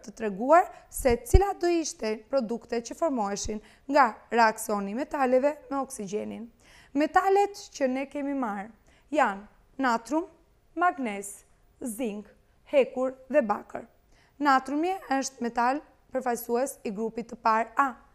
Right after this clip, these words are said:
Magnezi është metal i grupit të dytë A. Zingu, hekuri dhe bakri janë përfaqësues të metaleve kalimtar.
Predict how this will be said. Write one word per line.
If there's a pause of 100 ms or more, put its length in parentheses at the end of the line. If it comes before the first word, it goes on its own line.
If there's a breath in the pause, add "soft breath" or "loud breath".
(480 soft breath)
Magnezi
është
metal (200)
i
grupit
të
dytë
A. (500 soft breath)
Zingu, (160)
hekuri
dhe
bakri (280 soft breath)
janë
përfaqësues
të
metaleve
kalimtar.